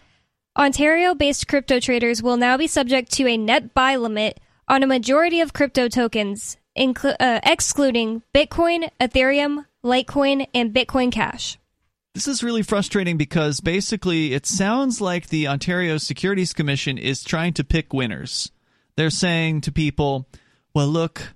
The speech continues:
Speaker 1: These
Speaker 2: it's
Speaker 1: ones aren't
Speaker 2: risky,"
Speaker 1: risky.
Speaker 2: right? It's, yeah, it's risky to buy, uh, cryptocurrency, and so therefore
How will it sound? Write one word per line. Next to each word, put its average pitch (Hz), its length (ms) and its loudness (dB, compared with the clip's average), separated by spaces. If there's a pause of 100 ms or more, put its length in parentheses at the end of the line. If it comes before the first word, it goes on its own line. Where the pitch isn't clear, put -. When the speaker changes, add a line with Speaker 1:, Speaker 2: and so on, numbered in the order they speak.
(280)
Speaker 1:
These 285 140 2
Speaker 2:
it's 277 60 6
Speaker 1:
ones 285 160 4
aren't 262 180 2
Speaker 2:
risky," 233 380 0
Speaker 1:
risky. - 480 -10
Speaker 2:
right? 123 180 -2
It's, 135 220 -2
yeah, 147 160 -2
it's - 120 -10
risky 208 540 -4
to 175 80 0
buy, 131 800 0
uh, 110 140 -4
cryptocurrency, 131 1120 -2
and 110 160 -2
so 117 180 0
therefore 113 800 -2